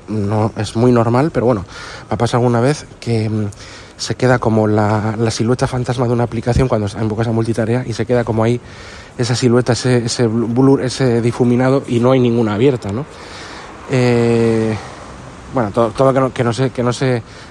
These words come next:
que no se sol-, que se soluciona reiniciando o simplemente, pues, esperando y abriendo otras aplicaciones y luego se va, se va quitando. Pero bueno, sí es verdad que hay algún, es un pequeño glitch gra-, glitch gráfico. Me pasa una vez solo, ¿eh? Pero bueno, me ha pasado.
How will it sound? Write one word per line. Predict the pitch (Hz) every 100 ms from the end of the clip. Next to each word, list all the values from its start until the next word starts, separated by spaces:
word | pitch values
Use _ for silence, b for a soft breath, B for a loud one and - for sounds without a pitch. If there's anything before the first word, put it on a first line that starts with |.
| B - - - 113
que | 120
no | 123
se | 117
sol-, | 123 123 117
que | 117
se | 117
soluciona | 110 110 113 117
reiniciando | 127 120 113 131 165
o | 127
simplemente, | 120 117 117 120 147
pues, | 127
esperando | 110 - 113 113 135
y | 131 117
abriendo | 113 117 120
otras | 117 120
aplicaciones | 113 113 113 127 123
y | 101
luego | 113
se | 110
va, | 117 110 - B B B B 135 -
se | - 131
va | 123 113
quitando. | - 117 131 131 113
Pero | 107
bueno, | 127 127 -
sí | -
es | 127
verdad | 127 127
que |
hay | 131
algún, | 123 - 139 113
es | 127
un |
pequeño | 120 131 123
glitch | 120 120 110
gra-, | 123 104
glitch | 127 120
gráfico. | 127 127 143 123
Me |
pasa | 139 170
una | 170
vez | 120 107
solo, | 101 123
¿eh? | 175
Pero | 117
bueno, | 117 117 90
me | 110
ha |
pasado. | 107 - 101